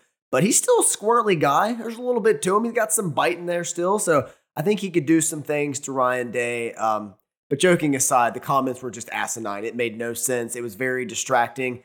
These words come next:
Takes away from a team win that could have been just the talking point of college football season. But now everybody's talking about Ryan Day acting like a petulant child, trying to tell everybody how tough he is instead of letting a performance speak for itself.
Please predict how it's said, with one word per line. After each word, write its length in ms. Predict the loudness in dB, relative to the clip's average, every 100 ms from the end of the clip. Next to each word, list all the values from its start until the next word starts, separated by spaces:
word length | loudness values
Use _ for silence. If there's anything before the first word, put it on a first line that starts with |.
| _
Takes 240 | -2 0 0
away 220 | -2 -2
from 180 | -4 -8
a 20 |
team 300 | -4 -2 0
win 200 | 0 -2
that 120 | -4
could 140 | -2
have 60 | -2
been 180 | -2 -4
just 220 | -6 -8 -14 -16
the 60 | 0
talking 400 | 2 2 0 -4
point 180 | -6
of 80 | -4
college 260 | 2 2 2
football 320 | -2 -2 -2
season. 300 | -2 -4 -4
But 80 | -4
now 240 | 0 2
everybody's 340 | 2 0 -2 -2
talking 280 | -4 -4
about 260 | -4 -4 -6 _ -10
Ryan 360 | -2 0 0
Day 240 | 0 0 2
acting 260 | -2 -2
like 160 | -8 -8
a 20 |
petulant 460 | -2 -2 -2 -8 -10
child, 460 | -2 2 2 0 -8 _
trying 240 | -4 -4 -2
to 60 |
tell 320 | -2 2 4
everybody 400 | 4 2 -2 -2
how 160 | 0 0
tough 280 | 2 0 0
he 140 | -4
is 180 | -4 -6 _ -8
instead 280 | -4 0 0
of 120 | 0
letting 200 | -2 -2
a 60 | -8
performance 460 | -8 -4 -2 -2
speak 200 | -6 -6
for 120 | -6
itself. 400 | -8 -4 -4 -6